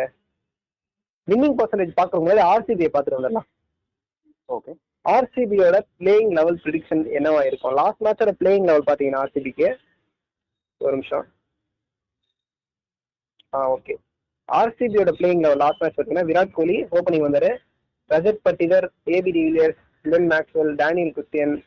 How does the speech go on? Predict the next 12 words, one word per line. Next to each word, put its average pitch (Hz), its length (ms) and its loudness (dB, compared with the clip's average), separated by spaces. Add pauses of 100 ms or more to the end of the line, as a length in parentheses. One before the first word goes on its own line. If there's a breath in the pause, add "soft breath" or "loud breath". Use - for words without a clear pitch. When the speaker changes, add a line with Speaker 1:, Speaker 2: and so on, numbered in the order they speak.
(580)
Speaker 1:
வாஷிங்டன் 170 580 0
சுந்தர், 147 280 0 (160)
கைல் 175 280 2
ஜெமிசன், 151 440 -2 (320)
ஹர்ஷல் 147 460 -2
பட்டேல், 151 300 -2
முகமது 165 420 -2
சிராஜ், 147 280 0 (200)
ஷபாஸ் 170 400 0
அகமது, 156 260 -4 (240)
யுஸ்வேந்திர 180 500 -2 (120)
சகல். 139 220 -2